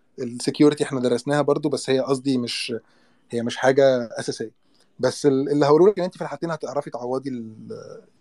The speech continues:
اللي فاتك، يعني، ممكن تذاكري الكلام ده مع نفسك. المهم تبقي عارفه ان انت ناقصك الحته دي و-، وعايزه تذاكريها. آه، وعامه السايبر سيكيورتي اصعب بكتير من النتوركس، فانا مش عارف ازاي ال-،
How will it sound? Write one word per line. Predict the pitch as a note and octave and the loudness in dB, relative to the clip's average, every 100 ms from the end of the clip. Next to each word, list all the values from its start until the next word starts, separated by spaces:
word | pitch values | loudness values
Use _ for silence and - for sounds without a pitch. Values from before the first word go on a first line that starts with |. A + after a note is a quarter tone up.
| A#3+ | -10
اللي | - | -2
فاتك، | B2+ A#2 A2+ | 0 -2 -6
يعني، | A2 F#2+ - | -12 -12 -6
ممكن | B2+ C3+ | -2 -2
تذاكري | A2+ A#2+ B2 B2+ | 0 0 0 -2
الكلام | - A2+ A#2 | -4 -4 -2
ده | A#2 | -4
مع | G#2+ | -6
نفسك. | G#2+ - - - _ | -8 -12 -12 -20 _
المهم | C3+ C#3 | 4 4
تبقي | - - | 2 2
عارفه | C3+ C3 | 2 2
ان | A#2+ | -2
انت | B2+ - | -2 -2
ناقصك | B2+ A#2+ - B2+ - | 0 0 -2 -6 -8
الحته | - B2+ C3 | -8 -2 0
دي | B2 C3 | 4 2
و-، | C3 - _ _ _ - - | 2 -4 _ _ _ -18 0
وعايزه | A#2+ B2+ B2 | 4 6 4
تذاكريها. | A#2 - G#2+ - - - - - _ _ C3+ | 2 -4 -10 -12 -20 -20 -20 -20 _ _ 2
آه، | A#2+ A#2+ A#2+ | 4 4 4
وعامه | C#3 C3 D3 F3+ | 6 8 8 6
السايبر | G3+ D#3+ F3 F#3 | 6 4 4 4
سيكيورتي | - C3+ E3 F3 | -2 -2 -2 -2
اصعب | D#3+ E3+ C#3 | -4 -2 -2
بكتير | C3 - D3 | -4 -8 -6
من | C#3 | -6
النتوركس، | B2 B2 - A#2 - | -6 -8 -12 -14 -12
فانا | B2+ | -12
مش | B2+ | -4
عارف | C3 C#3 C#3 | -2 -2 -4
ازاي | B2+ B2+ | -2 0
ال-، | B2 A#2 | 0 -6